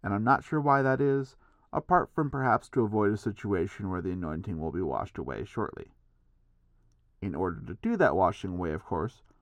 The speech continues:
we need to make our way over to the baptismal font, wherever it may be.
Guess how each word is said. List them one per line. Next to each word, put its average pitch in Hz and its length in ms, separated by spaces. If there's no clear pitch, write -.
we 143 100
need 175 220
to 175 60
make 160 220
our 131 120
way 117 300
over 110 300
to 107 60
the 104 100
baptismal 123 640
font, - 360
wherever 87 380
it - 100
may 73 140
be. 73 240